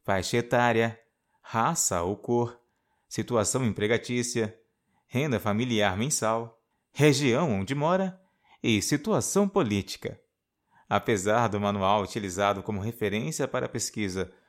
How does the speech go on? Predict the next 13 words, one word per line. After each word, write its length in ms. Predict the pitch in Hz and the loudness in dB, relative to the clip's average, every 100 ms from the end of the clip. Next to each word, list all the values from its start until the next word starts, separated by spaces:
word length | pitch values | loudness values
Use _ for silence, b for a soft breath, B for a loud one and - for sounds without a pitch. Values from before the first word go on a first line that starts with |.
| b b | b b
apontar 680 | 151 151 190 160 123 147 147 | -6 -2 -2 0 0 0 -2
que 140 | - | -2
essa 280 | 104 104 113 | 0 0 0
deve 180 | 104 95 | -2 -2
ser 240 | - 110 | -2 2
a 80 | 104 | 2
última 460 | 98 151 190 113 98 | 2 0 0 -2 -2
parte, 640 | - 123 147 - 87 - b b b b | 0 0 -2 -8 -12 -14 b b b b
trouxemos 600 | - 190 - 180 202 170 | -4 -2 2 2 4 4
ela 200 | 110 104 | 4 4
para 160 | 92 135 | 2 0
o 40 | |
início 520 | 139 131 170 175 98 | 0 2 0 0 -4